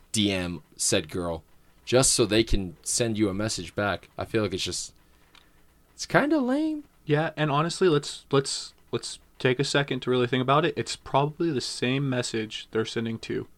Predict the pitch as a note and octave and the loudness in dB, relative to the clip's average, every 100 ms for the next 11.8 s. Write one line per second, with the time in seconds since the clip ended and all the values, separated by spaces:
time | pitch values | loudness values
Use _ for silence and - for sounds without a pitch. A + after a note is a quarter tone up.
0 | _ _ - _ _ - B2+ B2 A#2+ B2 | _ _ -20 _ _ -4 4 6 6 4
1 | B2 A#2+ A2+ A2+ A2 G2+ - - - _ | 2 2 2 2 0 -2 -4 -10 -12 _
2 | A#2 - - A2 - - - F2+ - - | -2 0 -2 -6 -8 -8 -4 -4 -4 -6
3 | - E2+ - B2+ F#2+ C#3 C3+ - - D#3 | -6 -2 4 4 4 2 -2 -4 -2 -2
4 | A2 - - D3 D#3 G3 F3+ - C3+ D3 | -2 -4 6 6 8 8 8 4 2 2
5 | C#3+ C3+ C3 B2 B2 B2 B2 A#2 - - | 4 4 4 4 6 8 8 6 -2 -20
6 | _ _ _ _ _ _ - A#2 B2 B2 | _ _ _ _ _ _ -12 4 6 6
7 | - - B2+ A#2+ - _ _ _ - - | 4 4 4 2 -6 _ _ _ -20 -20
8 | _ _ _ _ - B2+ - C3 C3 C3+ | _ _ _ _ -4 -2 0 4 4 2
9 | - - _ _ _ - - - A#2 A2+ | -6 -20 _ _ _ -20 2 8 10 10
10 | A2 G#2+ - _ _ _ - A#2+ A#2+ A2 | 4 -2 -16 _ _ _ -4 0 2 2
11 | G#2+ G#2+ - F#2+ - - - - | 0 -2 -4 -8 -6 -6 -6 -10